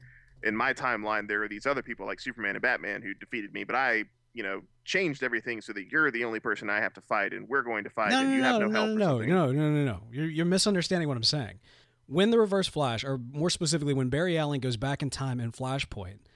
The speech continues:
Speaker 2: he inadvertently c-, recreates the world so that Aquaman is at war with Wonder Woman, so that, you know, Superman ends up in a government facility and never actually becomes Superman. Cyborg becomes essentially the Superman analog.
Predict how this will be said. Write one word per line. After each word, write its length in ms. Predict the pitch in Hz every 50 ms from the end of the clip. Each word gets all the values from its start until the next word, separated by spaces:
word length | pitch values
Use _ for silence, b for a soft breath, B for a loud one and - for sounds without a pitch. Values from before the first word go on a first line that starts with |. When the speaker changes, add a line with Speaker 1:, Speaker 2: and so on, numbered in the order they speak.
| b b b b b b b b b
Speaker 2:
he 180 | - 190 185
inadvertently 720 | 180 160 185 220 214 196 165 175 208 226 175 160 151 147 135 -
c-, 100 | - 185
recreates 640 | 143 135 185 208 - - - 180 180 170 160 - - -
the 80 | 135
world 580 | 117 113 143 175 165 127 107 104 101 101 110 -
so 220 | - - 151 147
that 420 | 143 143 139 135 131 123 - - -
Aquaman 460 | 139 143 147 - 165 156 160 156 156
is 120 | 151 139 147
at 100 | 139 135
war 220 | 135 147 143 143
with 180 | 139 131 - -
Wonder 180 | 147 143 139 135
Woman, 420 | 139 131 127 123 123 123 123 120 b b b b b b
so 220 | - - 143 139
that, 380 | 131 135 127 127 123 123 117 - _ _
you 140 | - 165 143
know, 80 | 120
Superman 480 | 107 - - 170 - 151 160 156 156 151
ends 140 | 147 143 131
up 140 | 143 - -
in 60 | 139
a 40 | 131
government 360 | 127 139 135 139 139 127 -
facility 380 | 143 123 - 143 139 135 139
and 60 | 135 131
never 160 | 131 135 135
actually 260 | 120 127 - - 135
becomes 400 | 120 120 - - 170 170 175 -
Superman. 480 | - 175 147 156 151 156 151 147 147 139
Cyborg 500 | - - 160 165 160 143 160 165 151 131
becomes 380 | 143 131 - - 156 147 135
essentially 480 | 123 110 - 185 160 - - 156 139 127
the 160 | 117 131 127
Superman 420 | 117 - 170 - 139 127 120 110 - -
analog. 480 | 165 180 180 170 170 165 165 165 151